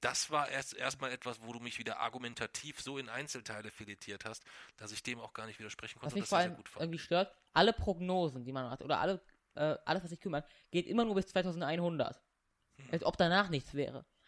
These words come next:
Speaker 2: Aber ich denke immer so daran, okay, zweitausendeinhundert, b-, vielleicht lebe ich sogar bis dahin ungefähr. Und dann ist ja immer noch, also wirklich, das,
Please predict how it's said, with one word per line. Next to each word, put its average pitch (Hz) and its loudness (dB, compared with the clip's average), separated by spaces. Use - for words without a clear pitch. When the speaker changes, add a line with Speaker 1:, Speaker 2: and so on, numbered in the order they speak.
Speaker 2:
Aber 143 4
ich 190 4
denke 190 4
immer 170 2
so 175 0
daran, 170 4
okay, 170 2
zweitausendeinhundert, 160 2
b-, 139 -6
vielleicht 160 4
lebe 180 2
ich - -2
sogar 143 4
bis 143 -2
dahin 135 4
ungefähr. 135 2
Und 156 -2
dann 170 4
ist 180 -4
ja 180 4
immer 185 2
noch, 170 0
also 160 4
wirklich, 165 -4
das, - -8